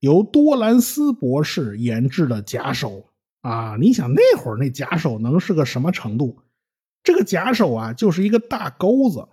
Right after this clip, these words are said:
啊，看过电影里面那钩子船长吗？大概就那模样啊，比那个先进一点有限。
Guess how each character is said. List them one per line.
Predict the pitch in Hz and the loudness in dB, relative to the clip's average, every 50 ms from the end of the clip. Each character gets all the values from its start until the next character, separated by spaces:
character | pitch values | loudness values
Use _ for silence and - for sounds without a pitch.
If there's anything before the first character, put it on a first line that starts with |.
| _ _ _ - | _ _ _ -10
啊， | 117 120 127 131 127 120 120 | -8 -6 -4 -4 -4 -4 -6
看 | - - - 226 202 175 | -6 -2 0 2 2 4
过 | 170 160 156 147 143 | 4 4 4 4 2
电 | 147 208 185 165 | 2 2 2 4
影 | 147 151 185 202 | 4 4 4 4
里 | 180 151 | 4 4
面 | 131 135 143 | 2 2 2
那 | 156 151 147 | 2 2 2
钩 | 127 127 202 196 208 202 | 2 2 4 4 6 4
子 | 175 170 | 4 2
船 | 135 - - 143 156 | 0 0 0 0 0
长 | 160 139 143 147 | 0 0 0 0
吗？ | 160 175 185 180 165 - _ _ _ _ _ _ _ _ _ _ _ _ _ _ - | 0 0 0 -2 -4 -6 _ _ _ _ _ _ _ _ _ _ _ _ _ _ -2
大 | 185 165 | -2 0
概 | 156 165 170 165 | 0 0 0 2
就 | 165 180 | 2 4
那 | 170 175 185 170 | 4 4 4 4
模 | 151 131 120 117 131 147 | 4 2 2 0 0 0
样 | 135 120 101 | 0 -2 -6
啊， | 80 95 127 135 139 135 123 117 117 - - _ - | -8 -8 -6 -4 -2 -2 -2 -4 -4 -8 -12 _ -6
比 | 131 131 | -2 2
那 | 135 180 226 220 | 4 4 4 4
个 | 175 151 | 4 0
先 | - - - 202 202 214 | 0 2 4 6 6 6
进 | 214 202 170 | 6 6 4
一 | 147 | 2
点 | 127 135 151 175 | 2 2 2 0
有 | 156 165 208 | 0 -2 -4
限。 | - - - 208 175 147 - | -4 -2 0 0 0 0 -2